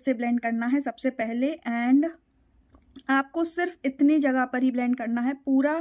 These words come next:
आई कवर नहीं करना है, क्योंकि यहाँ पे डार्कनेस नहीं है। डार्कनेस कहाँ पे है? सिर्फ इनर साइड पे। And जो हमारा टॉप है उस पे भी डार्कनेस है, तो हम इधर भी लगाएंगे जो हमारा कंसीलर है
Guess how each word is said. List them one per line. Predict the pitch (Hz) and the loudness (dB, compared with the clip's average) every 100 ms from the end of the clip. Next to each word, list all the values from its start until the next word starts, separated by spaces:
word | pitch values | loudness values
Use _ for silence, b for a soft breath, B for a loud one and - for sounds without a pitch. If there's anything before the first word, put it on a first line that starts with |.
| 330 | -4
आई | 233 247 | -4 -2
कवर | 254 233 233 | -2 -4 -4
नहीं | 240 247 | -4 -4
करना | 226 240 | -6 -4
है, | 269 | -4
क्योंकि | 285 269 | -2 -2
यहाँ | 262 240 247 | -2 -2 -4
पे | |
डार्कनेस | 240 220 240 254 240 | -6 -6 -4 -4 -6
नहीं | 220 226 | -6 -4
है। | 269 339 B B B B | -4 -4 B B B B
डार्कनेस | 247 262 277 294 | -4 0 0 -2
कहाँ | 294 294 285 | -2 -4 -2
पे | |
है? | 302 349 | -2 -2
सिर्फ | 285 294 294 - | 0 -2 -2 2
इनर | 254 240 | 2 2
साइड | 220 247 208 202 - | -4 -8 -8 -8 -12
पे। | 160 - b b b 233 | -14 -16 b b b 0
And | 262 311 - _ - _ _ _ - _ - 262 | 2 0 -4 _ -20 _ _ _ -20 _ -4 -2
जो | 262 277 | 2 4
हमारा | 269 262 262 285 - - - | 6 6 4 0 -6 -16 -6
टॉप | 247 247 - - - | -4 -4 -6 -12 -4
है | 294 320 | -4 -4
उस | 240 - | -8 -4
पे | 269 254 | -2 -2
भी | 277 339 - _ _ b b b b 247 | -2 -4 -8 _ _ b b b b -4
डार्कनेस | 240 233 254 277 277 | -2 0 0 0 -2
है, | 233 208 | -4 -6
तो | 202 240 | -8 -4
हम | 254 294 - | -2 -2 -4
इधर | 247 226 240 | -8 -6 -4
भी | 233 285 | -2 -2
लगाएंगे | 320 214 208 214 226 247 330 - - | -2 -4 -6 -6 -2 -2 -4 -10 -14
जो | 254 247 240 | -10 -6 -6
हमारा | 220 214 214 233 | -6 -8 -8 -8
कंसीलर | 254 214 208 220 220 | -8 -10 -10 -10 -8
है | 254 | -8